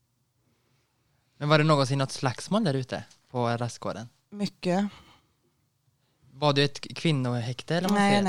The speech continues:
Speaker 2: nej.
Speaker 1: Nej.
Speaker 2: Det, häktena i Sverige är ju för både och.
Speaker 1: Mm.
Speaker 2: Förutom ett lite längre upp i Sverige. Men, ehm, och det var ju så väldigt viktigt när man kom ut på rastgården att alla ville ju så gärna prata om sina straff.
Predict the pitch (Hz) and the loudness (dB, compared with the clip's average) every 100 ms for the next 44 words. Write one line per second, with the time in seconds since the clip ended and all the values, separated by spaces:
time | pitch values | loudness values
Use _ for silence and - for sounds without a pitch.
0 | 175 131 135 185 180 175 170 165 143 143 | 0 -2 -4 -2 0 2 2 0 0 0
1 | 208 220 - 196 214 247 254 233 226 226 | 0 -2 -2 0 2 2 0 -4 -2 -2
2 | 180 175 170 185 180 170 170 170 165 - | 0 -2 -4 -2 -2 -2 -2 -4 -6 -14
3 | - 165 165 - _ - 180 165 147 - | -8 -6 -6 -10 _ -6 -4 -2 -4 -4
4 | 190 _ - - - - _ _ 147 143 | -6 _ -18 -18 -18 -20 _ _ -20 -20
5 | - _ _ _ _ 180 180 180 170 160 | -20 _ _ _ _ -6 -4 -4 -4 -2
6 | 160 - - - - 170 - 165 139 139 | -2 -4 -6 -6 -6 -8 -8 -8 -6 -4
7 | 139 117 - 170 175 165 196 214 208 196 | -4 -6 -8 -4 -2 0 0 2 2 2
8 | 190 185 180 180 175 170 170 _ _ _ | 2 2 2 2 2 -2 -4 _ _ _
9 | _ _ - - - - _ _ _ _ | _ _ -20 -20 -20 -20 _ _ _ _
10 | _ _ _ - 196 196 185 202 208 - | _ _ _ -6 -2 0 2 2 0 0
11 | 196 202 214 185 190 233 - - 190 - | 0 2 2 0 0 0 -2 -2 -2 0
12 | 190 190 190 220 214 190 180 196 190 196 | 0 0 0 0 0 0 -2 0 0 0
13 | - 175 170 175 175 - 202 190 180 180 | -2 -4 -2 -2 -4 -2 -2 -2 -2 0
14 | 180 185 175 180 185 180 165 - 185 175 | 0 0 0 0 -2 0 -2 -2 -2 -2
15 | 175 170 - 170 165 165 - - 185 214 | -4 -6 -4 -2 -2 -4 -6 -6 -2 -2
16 | - - - | -4 -14 -16